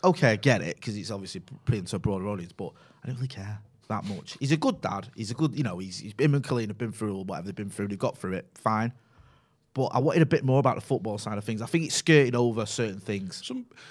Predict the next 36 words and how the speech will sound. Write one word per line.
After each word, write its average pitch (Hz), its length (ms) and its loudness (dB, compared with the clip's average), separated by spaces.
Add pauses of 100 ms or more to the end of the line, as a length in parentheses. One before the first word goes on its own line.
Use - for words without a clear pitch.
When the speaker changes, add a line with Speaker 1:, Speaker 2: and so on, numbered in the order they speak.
Speaker 2:
I 190 40 -4
mean, 240 140 0
he 247 60 -2
was 233 100 -4
pretty 226 240 -2
honest 175 320 -2
about 160 300 -2
the 147 120 -4
issues 135 460 -6
where 131 120 -6
he's 123 180 -8
just 135 160 -10
walked 131 340 -4
in. 123 260 -6 (260)
S-, - 100 -8 (140)
told 190 240 -4
you 127 160 -2
exactly 123 440 -6
what 104 80 -10
the 123 60 -10
Glazers 127 400 -6
are 110 80 -10
all 110 100 -12
about. - 320 -16 (180)
Speaker 1:
Yeah. 95 220 -2 (240)
Speaker 2:
Um, 120 340 -4
and, 127 360 -6
you 143 80 -6
know, 113 100 -8 (580)
was 135 140 -6
like, 131 220 -2
"What 139 80 -4
are 131 40 -6
we 135 60 -6
doing 123 160 -2
about 120 300 -4